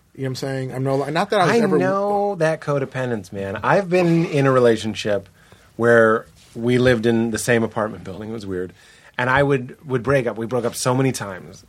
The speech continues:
Speaker 2: It
Speaker 1: Mm-hmm.
Speaker 2: took ten times before it stuck. And then I'd go down to my apartment. It's funny that you said the earthquake thing, 'cause I went down to my apartment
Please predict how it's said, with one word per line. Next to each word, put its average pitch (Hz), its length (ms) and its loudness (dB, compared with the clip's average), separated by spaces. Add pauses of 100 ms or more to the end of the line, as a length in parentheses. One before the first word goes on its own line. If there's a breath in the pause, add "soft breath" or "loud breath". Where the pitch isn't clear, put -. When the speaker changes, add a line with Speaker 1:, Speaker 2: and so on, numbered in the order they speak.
Speaker 2:
It - 40 -10
Speaker 1:
Mm-hmm. 135 80 -4
Speaker 2:
took 135 180 -2
ten 131 280 0
times 107 340 -4
before 104 260 -10
it 101 120 -10
stuck. - 300 -12 (420 loud breath)
And 107 100 0
then 117 120 2
I'd 113 180 2
go 120 180 6
down 120 220 6
to 110 60 -2
my 110 120 2
apartment. 120 420 0
It's 98 120 -8
funny 165 160 -4
that 185 120 -2
you 160 80 -2
said 117 140 -4
the 120 100 -2
earthquake 113 440 -4
thing, 87 300 -10 (360 loud breath)
'cause 123 140 -4
I 139 160 -2
went 156 260 2
down 180 140 -2
to 160 80 0
my 139 100 0
apartment 123 640 -6